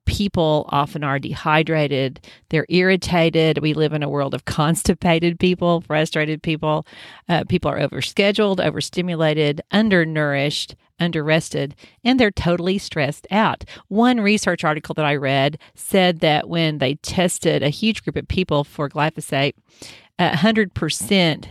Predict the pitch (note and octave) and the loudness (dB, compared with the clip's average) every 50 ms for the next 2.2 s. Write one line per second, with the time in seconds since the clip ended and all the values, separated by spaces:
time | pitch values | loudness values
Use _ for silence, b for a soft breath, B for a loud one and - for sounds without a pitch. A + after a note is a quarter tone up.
0 | - - - - F3 D#3+ - - E3 D#3+ - - D#3+ D3+ D#3 - E3 - C3 - | -12 -6 -2 0 2 2 0 -2 -4 -4 -2 0 0 0 0 -2 -4 -10 -8 -6
1 | - D3 C#3 C#3+ C3+ C#3 C#3 C3+ C3 B2+ C3 B2+ B2+ B2+ - C3+ A#2+ A2+ A2 - | -6 -4 -4 -4 -4 -4 -4 -4 -4 -4 -4 -6 -6 -6 -4 -4 -2 -2 -4 -6
2 | - - - | -10 -14 -18